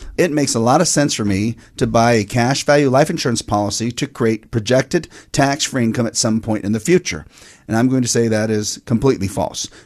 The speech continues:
because if you're, let's say, sixty, you probably have to fund this thing for at least ten years, maybe longer,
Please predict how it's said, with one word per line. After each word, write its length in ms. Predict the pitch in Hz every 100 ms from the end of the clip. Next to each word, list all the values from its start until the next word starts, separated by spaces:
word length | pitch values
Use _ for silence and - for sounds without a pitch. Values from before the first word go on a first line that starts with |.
| -
because 440 | 110 120 110 107
if 240 | - 165 156
you're, 240 | 143 139
let's 200 | 127 127
say, 120 | 127
sixty, 640 | 117 - - - - 71 98 - - -
you 140 | 127
probably 360 | 127 - 147 156
have 120 | 135
to 80 | 120
fund 300 | - 147 151
this 160 | 123 -
thing 420 | 113 110 117 - -
for 240 | - 120
at 80 | 92
least 400 | 135 180 - - -
ten 300 | 147 131 113
years, 380 | 107 98 107 120
maybe 240 | 135 120
longer, 680 | 104 113 143 135 92 90